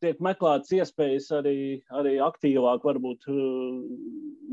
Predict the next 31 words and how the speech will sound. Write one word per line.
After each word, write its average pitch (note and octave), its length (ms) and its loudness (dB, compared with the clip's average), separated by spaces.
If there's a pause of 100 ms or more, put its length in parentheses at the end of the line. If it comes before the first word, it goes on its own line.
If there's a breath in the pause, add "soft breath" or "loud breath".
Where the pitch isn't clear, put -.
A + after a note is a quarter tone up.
meklētas E3+ 400 0
iespējas C#3 380 -4
pārcelties C3+ 500 0
kaut C#3 140 -2
kādām C#3 260 0
ārzemju D#3 300 0
sistēmām, D3+ 600 -2
kaut D3+ 160 -4
gan D3 140 -4
patiesībā D3 500 -4
basketbolā D3 540 -2
vismaz D3+ 320 -6
statistika - 580 -12 (140)
to, C#3+ 240 -6 (720)
to, D3 100 0 (300)
to, D3 140 -2 (260)
mm, C3+ 1200 -4
neapliecina, A2+ 680 -2
jo, A2 80 -10
teiksim, A2 300 -12
izsniegto A#2+ 420 -10
brīvlaišanas C3 600 -4
vēstuļu B2+ 360 -4
skaits A#2 380 -4 (720)
būtībā C#3+ 500 0
nav D3+ 300 2
pieaudzis, G#2 540 -4
salīdzinot A#2 420 -8
ar A2 80 -18
to, B2+ 180 -6
kā, A#2+ 140 -6